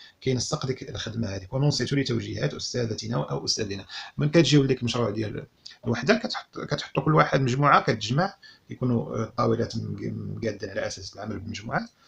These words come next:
وكل مجموعة كتقدم داك الشيء اللي، اللي وجدات. و-، وبطبيعة الحال المشرف راه هو الأستاذ أو الأستاذة، كيقول لك شنو ناقصك هنا، شنو خاصك هنا، هذه ما درتيهاش مزيانة، هذه صححها، لأن المشروع ما كيدارش في حصة واحدة. المجموعة من الحصص عاد كنقدموا المنتوج ديالنا في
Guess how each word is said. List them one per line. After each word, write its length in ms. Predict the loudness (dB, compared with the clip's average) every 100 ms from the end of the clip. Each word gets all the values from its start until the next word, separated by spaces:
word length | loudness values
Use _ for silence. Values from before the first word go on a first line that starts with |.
| -20 -20
وكل 160 | -6 0
مجموعة 340 | 2 4 4
كتقدم 580 | 2 -2 -6 0 0 0 -2
داك 140 | -4
الشيء 300 | -2 -2 0
اللي، 320 | 2 2 0 -4 _ -20 -20 _ _
اللي 200 | 0 4
وجدات. 560 | 4 2 0 2 2 4
و-، 40 |
وبطبيعة 1200 | 4 6 6 4 0 -2 -4 -6 0 4 6 4 2
الحال 220 | 2 2
المشرف 380 | 2 0 0 2
راه 80 | 2
هو 120 | 2
الأستاذ 320 | 0 -4 -4
أو 80 | -4
الأستاذة، 360 | -4 -6 -8 -8
كيقول 280 | -6 -4 -2
لك 80 |
شنو 160 | -2 0
ناقصك 300 | 0 -2 -6
هنا، 180 | -4 -4
شنو 160 | -4
خاصك 300 | -8 -6 -8
هنا، 220 | -6 -6 -6 -10 -12
هذه 140 | -4
ما 80 | -2
درتيهاش 340 | -2 -6 -8 -8
مزيانة، 280 | -8 -6 -4
هذه 120 | -6
صححها، 500 | -8 -10 -8 -6 -6 -10 -8
لأن 180 | 0 2
المشروع 300 | 4 4 4
ما 60 | 4
كيدارش 360 | 2 2 2
في 60 | 0
حصة 240 | -4 -2
واحدة. 280 | -2 -6 -14 _ _ _ _
المجموعة 400 | -6 2 6 6
من 80 | 6
الحصص 340 | 2 2 2
عاد 80 | 2
كنقدموا 680 | 0 -2 -4 -4 -2 -2 0
المنتوج 380 | 0 0 0 -4
ديالنا 320 | -4 -2 -2
في 100 | -4